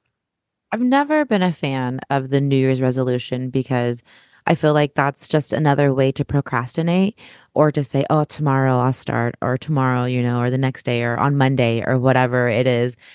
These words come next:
And so I've never really liked the idea of, "Oh, well, it's a new year. Let me do something new," you know? Um, this year, though, I was kind of like, I don't have resolutions. I just kinda have ideas, right?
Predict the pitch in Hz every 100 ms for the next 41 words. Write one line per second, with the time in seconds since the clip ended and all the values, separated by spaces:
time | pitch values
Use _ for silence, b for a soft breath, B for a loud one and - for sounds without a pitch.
0 | B - 165 170 156 156 156 160 160 156
1 | 135 131 - 135 120 - 135 123 123 120
2 | 104 127 - 330 277 254 226 - 190 196
3 | 233 214 214 214 214 214 196 190 185 185
4 | 180 b b b 220 214 214 202 190 202
5 | 202 196 190 180 190 185 180 180 175 180
6 | _ _ _ _ _ _ - 170 160 147
7 | 147 147 139 _ _ _ _ _ 170 208
8 | - 208 220 247 277 294 294 262 190 190
9 | 180 196 190 185 180 170 165 - _ _
10 | _ - 196 185 190 180 185 170 170 -
11 | 185 185 165 156 - 165 156 156 165 156
12 | 156 160 160 156 151 165 170